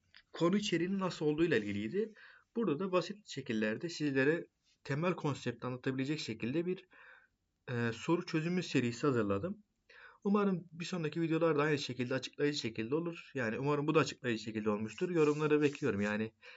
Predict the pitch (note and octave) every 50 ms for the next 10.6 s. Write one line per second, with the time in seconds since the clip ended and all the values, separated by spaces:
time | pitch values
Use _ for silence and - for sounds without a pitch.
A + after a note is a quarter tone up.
0 | - - - _ _ _ _ - C3 B2+ C3 B2+ B2+ B2+ C3 C3 C3+ C3 B2+ B2+
1 | C3 C3 B2+ - B2 B2 _ - A#2 A#2+ A#2+ B2 G#2+ A#2 A#2 A#2+ B2+ C3+ C3 C3
2 | B2 B2 A#2+ A2+ A#2+ B2 A#2+ A#2+ B2+ B2+ C3 C#3+ D3 C3+ A2+ - - F3+ F#3+ F#3+
3 | E3+ D3 D3+ D#3 D3+ C#3+ C3 C3 B2 - - - C#3 D#3+ F3 E3 - - - -
4 | D3 B2 C3+ D#3+ - _ _ _ - E3 F3 F3 F3+ F3+ F#3+ F#3 E3 F3+ F#3 E3+
5 | E3+ F3 F3 F3 - D#3 D3+ D#3 D#3+ D#3+ D#3 - D3 C#3+ C#3+ C3+ B2 A#2+ B2 B2
6 | B2 - D3 E3+ E3 E3+ F3 E3+ D#3+ D#3+ - - E3 F3 F#3+ - _ _ _ _
7 | _ - A2+ A#2 G#2+ G#2+ - - - _ - C3+ C#3+ C#3 C3+ B2+ B2+ - - -
8 | B2 A#2+ A#2+ G#2+ A2 A2 A#2+ B2 - D#3+ E3+ E3+ E3+ F#3 E3+ E3 D#3 - - E3+
9 | F#3+ - - - - - - - - - - - G3+ F#3+ D#3+ D#3 F3+ G3 G3 -
10 | - - - - _ - - C#3 B2 A2+ A2 A2